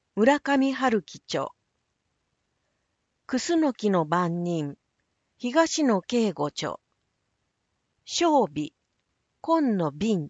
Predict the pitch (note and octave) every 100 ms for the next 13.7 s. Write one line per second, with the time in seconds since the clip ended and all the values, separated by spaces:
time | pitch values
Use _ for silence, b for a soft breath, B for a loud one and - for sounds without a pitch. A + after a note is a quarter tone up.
0 | - - C#3 - _ _ _ _ _ _
1 | _ _ _ _ _ _ _ G#3+ A3+ -
2 | E4 - D4+ - C#4+ C4+ - E3+ - C#3+
3 | D3 _ _ _ _ _ _ _ D4+ D#4+
4 | D4 F#3 E3+ - A#3 B3 A3+ G#3+ G3+ G3
5 | - F#3+ E3 - _ _ _ _ _ _
6 | _ _ _ _ _ _ - A#3+ - _
7 | D4 C#4+ - _ _ _ _ _ _ -
8 | A3 - D#4 D4 C#4 C4+ G#3 B3+ - E3
9 | - F3 C#3 - _ _ _ _ _ _
10 | _ _ _ - F4+ D#4+ - G#3+ F#3+ F3
11 | F#3+ F#3 D#3+ - G#3 F#3+ D3 - _ _
12 | _ _ _ G3 A3+ - D4 C#4+ C4 C#4+
13 | G#3+ G3 D#3+ D3 - C#3+